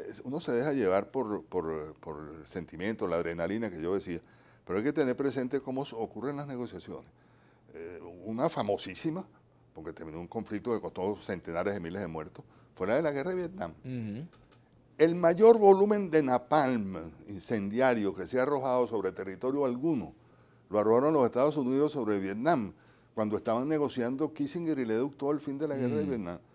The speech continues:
Speaker 2: Mm.
Speaker 1: Y nadie se paró de la mesa de negociaciones, siguieron negociando. Eh, eh, cuando se está en, en conflicto,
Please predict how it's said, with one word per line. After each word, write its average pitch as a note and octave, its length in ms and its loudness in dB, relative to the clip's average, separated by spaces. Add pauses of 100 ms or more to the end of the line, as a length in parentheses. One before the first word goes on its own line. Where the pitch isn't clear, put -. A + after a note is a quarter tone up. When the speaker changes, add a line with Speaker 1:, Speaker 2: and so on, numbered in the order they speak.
Speaker 2:
Mm. F#2+ 480 -10
Speaker 1:
Y D#3 80 4
nadie F#3 480 4
se B3 160 0
paró F3+ 320 6
de A3 60 4
la G3+ 120 2
mesa F3+ 280 -2
de A3 80 -2
negociaciones, F3 640 -2 (280)
siguieron G#3 640 2
negociando. F#3+ 640 -6 (560)
Eh, A2+ 320 -6
eh, G2 580 -12
cuando C3 440 2
se D3 140 0
está G3+ 260 0
en, G3 280 -4
en B2 220 -2
conflicto, C3 720 -2